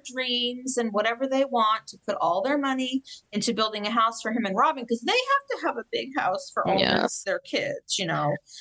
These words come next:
Speaker 2: They're
Speaker 1: Um, even,
Speaker 2: tender-hearted children.
Speaker 1: even though three of them are over eighteen
Speaker 2: Hmm.
Speaker 1: and over twenty, and I'm not saying they should be kicked out, but it's just kinda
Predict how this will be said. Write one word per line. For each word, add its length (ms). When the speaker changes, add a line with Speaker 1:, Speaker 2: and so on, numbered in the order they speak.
Speaker 2:
They're 140
Speaker 1:
Um, 80
even, 60
Speaker 2:
tender-hearted 760
children. 400
Speaker 1:
even 120
though 160
three 200
of 160
them 340
are 220
over 260
eighteen 800
Speaker 2:
Hmm. 60
Speaker 1:
and 200
over 320
twenty, 600
and 80
I'm 80
not 180
saying 420
they 120
should 200
be 120
kicked 220
out, 440
but 140
it's 180
just 240
kinda 240